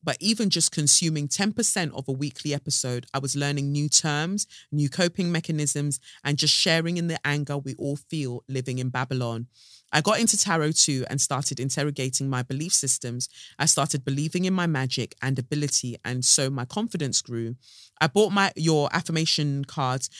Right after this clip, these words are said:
which somehow always told me what I needed to hear and made me remember facts about myself and my existence that I knew, but were, that, um, but were buried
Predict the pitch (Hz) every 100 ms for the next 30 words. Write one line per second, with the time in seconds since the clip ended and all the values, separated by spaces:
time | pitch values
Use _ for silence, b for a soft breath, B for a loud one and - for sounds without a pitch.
0 | B - 147 - 175 160 139 - 170 170
1 | 170 - 147 139 143 95 131 139 143 156
2 | 165 147 139 123 - 131 135 135 143 135
3 | 135 131 131 - 147 - - 143 139 135
4 | 131 127 117 123 127 B B B 139 143
5 | 135 127 - 156 - 131 - 131 123 143
6 | 147 170 135 131 b b 143 131 131 135
7 | 143 123 - 123 123 127 151 156 135 139
8 | 151 147 139